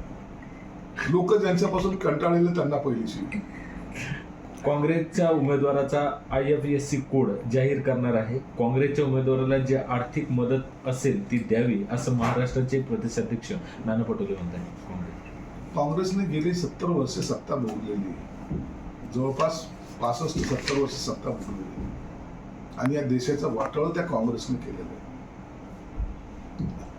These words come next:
Speaker 1: म्हणून हा देश आपला एवढा पिछडील होता. गेल्या दहा वर्षात जर पाहिलं तर आता देशाचं नाव जगाच्या चांगल्या देशामध्ये आपल्याला गणना होते.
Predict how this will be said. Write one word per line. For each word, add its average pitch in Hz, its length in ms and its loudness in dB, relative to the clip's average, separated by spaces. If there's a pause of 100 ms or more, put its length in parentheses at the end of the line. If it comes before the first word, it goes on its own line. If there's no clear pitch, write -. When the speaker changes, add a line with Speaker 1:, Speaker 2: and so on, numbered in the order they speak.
(160)
Speaker 1:
म्हणून 175 400 2 (160)
हा 147 200 0
देश 151 260 2
आपला 143 300 2
एवढा 135 200 4
पिछडील 127 420 0
होता. 101 260 -6 (680)
गेल्या 139 180 4
दहा 127 220 4
वर्षात 143 280 2
जर 147 160 2
पाहिलं 139 380 0
तर 170 160 -4 (220)
आता - 380 0
देशाचं 127 560 2
नाव 131 320 2
जगाच्या 135 400 2 (1160)
चांगल्या 156 300 4
देशामध्ये 151 580 2
आपल्याला 147 340 2
गणना 131 300 4
होते. 113 340 0